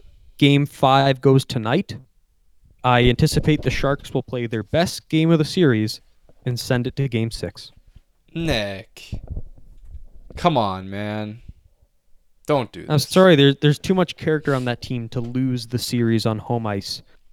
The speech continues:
Speaker 1: and, and to lose four straight. You don't just win and then lose four straight. They're gonna win tonight. DeBoer is gonna get them ready. Tonight's gonna be a very good effort. They're gonna win the game.
Speaker 2: Ah.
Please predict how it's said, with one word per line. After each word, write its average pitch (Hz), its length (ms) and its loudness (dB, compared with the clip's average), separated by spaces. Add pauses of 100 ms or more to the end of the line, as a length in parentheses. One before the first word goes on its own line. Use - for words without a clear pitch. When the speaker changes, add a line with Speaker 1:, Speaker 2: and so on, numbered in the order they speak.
Speaker 1:
and, 135 140 0
and 123 200 0
to 131 80 0
lose 123 380 4
four 117 320 0
straight. - 400 -6
You 127 80 0
don't 156 240 2
just 139 180 -2
win 123 360 2
and 113 100 0
then 110 200 0
lose 113 200 0
four 110 260 0
straight. - 360 -4 (380)
They're 120 100 2
gonna 113 200 2
win 151 280 6
tonight. 156 520 4 (420)
DeBoer 127 440 4
is 151 100 4
gonna 143 160 4
get 143 220 0
them 143 160 0
ready. 127 400 2 (640)
Tonight's 127 360 2
gonna 143 160 0
be 120 120 0
a 110 60 4
very 127 360 4
good 139 140 4
effort. 127 400 2
They're 131 100 0
gonna 110 160 0
win 113 300 -2
the 110 60 -4
game. 95 280 -6 (1400)
Speaker 2:
Ah. 113 460 -2